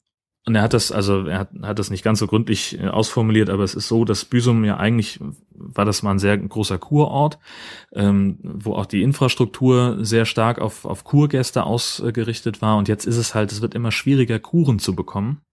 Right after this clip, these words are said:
Das heißt, die, die eigentliche, die, diesen Kurbetrieb,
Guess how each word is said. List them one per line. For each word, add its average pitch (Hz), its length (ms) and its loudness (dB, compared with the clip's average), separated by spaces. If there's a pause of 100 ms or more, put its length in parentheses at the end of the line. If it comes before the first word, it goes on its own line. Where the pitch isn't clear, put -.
(460)
Das - 120 -14
heißt, 101 200 -4
die, 92 100 -2
die 92 160 -2
eigentliche, 110 420 0 (460)
die, 95 180 2
diesen 95 260 -2
Kurbetrieb, 107 760 2